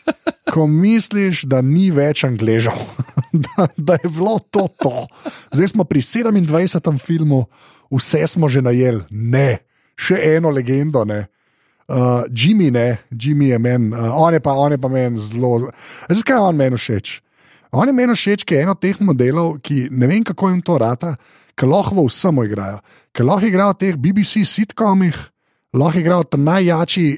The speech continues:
Speaker 2: veliki hollywoodski produkciji, igra v art filmih, igra, a veš, pa povsod je kul.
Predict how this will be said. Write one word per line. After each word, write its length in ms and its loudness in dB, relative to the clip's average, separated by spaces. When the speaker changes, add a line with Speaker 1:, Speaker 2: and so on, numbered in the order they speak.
Speaker 2:
veliki 500 -2
hollywoodski 580 0
produkciji, 540 0
igra 280 -2
v 160 4
art 260 0
filmih, 440 0
igra, 380 0
a 40 -4
veš, 140 2
pa 100 -6
povsod 400 0
je 100 0
kul. 300 -2